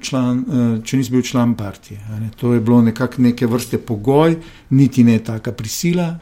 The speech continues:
ampak, ko bi rekel, na ta način je funkcioniral ta sistem. Ne moremo reči, da je funkcioniral za odkrito represijo. Njihovo zanikanje tega članstva in to zvračanje na to, da je to,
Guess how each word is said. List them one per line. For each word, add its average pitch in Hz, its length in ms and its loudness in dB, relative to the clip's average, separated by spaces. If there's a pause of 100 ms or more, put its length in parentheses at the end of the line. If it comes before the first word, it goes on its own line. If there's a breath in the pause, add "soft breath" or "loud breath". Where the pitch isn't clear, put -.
ampak, 131 360 0
ko 147 160 -2
bi 135 100 -2
rekel, 143 300 0
na 123 140 6
ta 143 220 0
način 139 400 0
je 131 80 2
funkcioniral 123 720 0
ta 139 180 -8
sistem. 123 440 -8 (140)
Ne 123 300 6
moremo 147 360 6
reči, 123 220 2
da 113 120 0
je 110 140 2
funkcioniral 110 720 -2
za 101 140 -2
odkrito 120 560 0
represijo. 98 580 -8 (440)
Njihovo 147 440 4
zanikanje 120 720 2
tega 120 260 -8
članstva 110 560 -4
in 110 360 -2
to 123 180 -2
zvračanje 117 680 -2
na 110 120 0
to, 123 260 -4
da 113 160 -4
je 107 140 0
to, 113 380 -4